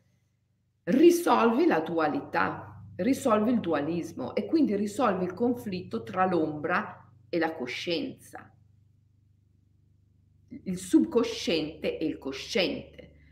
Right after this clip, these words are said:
Risolvi questo conflitto. Quando hai risolto questo conflitto, è grandioso,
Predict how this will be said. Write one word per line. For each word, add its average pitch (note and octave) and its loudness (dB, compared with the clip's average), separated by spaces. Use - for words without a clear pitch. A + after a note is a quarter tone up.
Risolvi G3+ 0
questo - -4
conflitto. - -8
Quando D#4+ 4
hai G#3 4
risolto G3+ 0
questo F#3+ -2
conflitto, C#3+ -8
è D3+ -8
grandioso, C#3+ -4